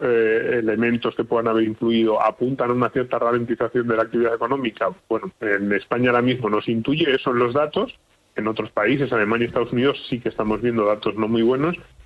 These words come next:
y eso, pues, eh, nos afectará, evidentemente. Alemania deja de ser uno de nuestros principales socios comerciales. Y luego un cue-, una cuestión que, que yo creo que hay que alertar siempre cuando hablamos de la inflación, porque alguien dirá, "Bueno, pues nada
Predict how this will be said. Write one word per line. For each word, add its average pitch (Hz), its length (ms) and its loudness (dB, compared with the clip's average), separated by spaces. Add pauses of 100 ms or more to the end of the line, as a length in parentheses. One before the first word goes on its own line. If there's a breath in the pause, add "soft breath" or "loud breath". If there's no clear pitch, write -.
y 131 140 2
eso, 143 400 0
pues, 107 300 2 (120)
eh, 107 360 0
nos 101 180 -2
afectará, 110 680 -2
evidentemente. 113 800 0 (760)
Alemania 104 420 2
deja 101 260 2
de - 60 -8
ser 127 100 2
uno 107 180 0
de 117 120 -4
nuestros 117 340 -2
principales 107 480 -2
socios 120 260 -4
comerciales. 139 460 0 (380 loud breath)
Y 165 60 0
luego 170 180 4
un 135 260 0
cue-, 135 200 0
una 127 200 0
cuestión 135 300 -2
que, 131 300 -2
que 117 120 -2
yo 113 100 2
creo 123 140 0
que 135 80 -2
hay 127 60 -6
que 131 80 -2
alertar 107 400 0
siempre 123 280 -2
cuando 104 200 0
hablamos 110 260 0
de 117 80 0
la 117 60 2
inflación, 117 360 -2
porque 120 180 -4
alguien 107 200 0
dirá, 98 140 2
"Bueno, 151 220 0
pues 127 140 -4
nada 156 300 0